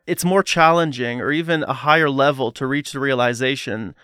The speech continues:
of what is yours is yours and what is mine is mine than what is mine is yours. Maybe sometimes this, I don't know,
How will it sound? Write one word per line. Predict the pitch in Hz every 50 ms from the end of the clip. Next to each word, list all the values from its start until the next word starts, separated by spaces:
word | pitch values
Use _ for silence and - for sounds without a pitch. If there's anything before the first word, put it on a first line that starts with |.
| _ _ _
of | - - 127 120
what | 127 131 151 156 156
is | 156 135
yours | 139 143 147 160 170 165 147
is | 147 135 127
yours | 135 135 139 135 131 110 123 120
and | 123 123
what | 120 139 131
is | 127 123
mine | 135 135 139 143 139
is | 135 123 135
mine | 143 147 151 139 139 147 151 _ _ - _ _ _
than | - 127 131 139 139 135 135 131 -
what | 127 143 147 143
is | 139 131
mine | 143 139 143 143 143 143 139
is | 131 123 117
yours. | 123 127 123 113 87 78 82 113 - - - - _ _ - - _ _ _ _ _ _ _
Maybe | - 147 156 180 214 220 240 214
sometimes | - - 190 196 190 - 170 170 165 165 151 131
this, | 139 143 135 - - - - - - -
I | 131 120
don't | 107 98
know, | 95 92 - -